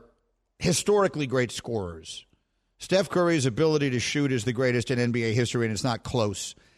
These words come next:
Kevin Durant's overall ability to score is the best in N B A history, and in my opinion, that is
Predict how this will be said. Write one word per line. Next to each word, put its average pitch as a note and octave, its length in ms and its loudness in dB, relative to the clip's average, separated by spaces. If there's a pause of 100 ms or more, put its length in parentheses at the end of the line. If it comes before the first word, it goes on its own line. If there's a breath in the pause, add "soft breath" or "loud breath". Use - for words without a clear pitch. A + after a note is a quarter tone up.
(160 soft breath)
Kevin F#3 300 4
Durant's D#3+ 360 2
overall C#3+ 460 2
ability B2+ 380 0
to G#2+ 100 -4
score D#3+ 600 0
is C3+ 200 0
the C3+ 100 -2
best C3+ 320 -2
in C3+ 80 -2
N B2 140 -2
B B2 100 -2
A A#2+ 80 -2
history, B2+ 420 -4
and B2 140 -6
in B2 80 -6
my D#3 180 0
opinion, B2 420 2
that A#2+ 180 0
is A2+ 180 -2